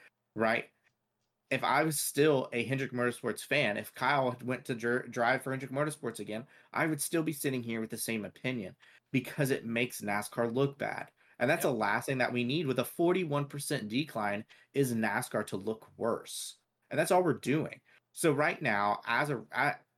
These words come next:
Speaker 1: as a fan in twenty twenty-three, I look at it and I say, "Okay, we can't put asses in the stands, right? Because we're charging too much money for families that actually can go to a racetrack." Then you have places like Bristol where the tickets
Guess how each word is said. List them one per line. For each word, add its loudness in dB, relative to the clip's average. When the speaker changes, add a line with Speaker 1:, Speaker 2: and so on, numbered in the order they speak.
Speaker 1:
as 0
a 0
fan -2
in -6
twenty -4
twenty-three, -4
I 4
look 0
at 4
it 4
and -2
I 2
say, 0
"Okay, 0
we -4
can't -6
put -2
asses -6
in -4
the -6
stands, -12
right? 2
Because -8
we're -2
charging 0
too -4
much -2
money -6
for -12
families -4
that 0
actually 0
can 0
go 0
to -2
a -4
racetrack." -4
Then 2
you 0
have 0
places -2
like 0
Bristol 0
where 2
the -2
tickets -4